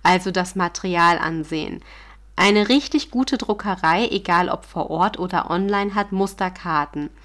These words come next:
Oft sind diese kostenlos. Es kann aber auch sein, dass unter Umständen ein kleiner Preis dafür eingetragen ist. Die Musterkarten enthalten viele verschiedene Papiere,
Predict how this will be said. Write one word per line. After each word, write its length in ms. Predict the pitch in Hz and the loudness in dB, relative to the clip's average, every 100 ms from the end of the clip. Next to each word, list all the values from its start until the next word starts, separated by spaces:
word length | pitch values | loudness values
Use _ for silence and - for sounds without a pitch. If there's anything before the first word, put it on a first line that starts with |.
| - - - - | -20 -20 -4 4
Oft 280 | 233 - - | 4 4 0
sind 180 | 254 | 0
diese 180 | 220 190 | 0 -2
kostenlos. 800 | 185 214 196 - - 160 - - | 0 2 2 0 -8 -6 -6 -10
Es 140 | - | -12
kann 200 | - 190 | -2 0
aber 300 | 190 190 202 | 4 4 4
auch 160 | - 180 | 4 0
sein, 380 | - 175 180 208 | 0 4 4 2
dass 160 | 208 | -2
unter 320 | - 185 196 - | -4 -4 -4 -4
Umständen 500 | 190 - 208 208 196 | -4 -2 -2 0 0
ein 140 | 185 | -2
kleiner 340 | - 196 196 | -4 -4 -4
Preis 380 | 196 - 175 180 | -4 2 2 2
dafür 340 | 170 170 185 170 | -4 -4 -2 -2
eingetragen 800 | 156 151 151 - - - - - | -2 -4 -6 -10 -6 -4 -4 -8
ist. 300 | - - - - - - - | -14 -18 -20 -20 -20 -20 -6
Die 80 | 202 | 2
Musterkarten 960 | 214 320 - 214 - 180 165 170 214 233 | 4 4 4 0 2 4 4 2 -2 -2
enthalten 640 | 180 185 190 185 185 185 | -2 0 2 4 2 -2
viele 380 | 185 - 214 208 | -6 -4 -2 -2
verschiedene 560 | 202 180 - 196 190 175 | -2 -4 -2 -2 -2 -2
Papiere, 720 | - 170 - 214 208 170 | -4 -8 -4 -2 0 -2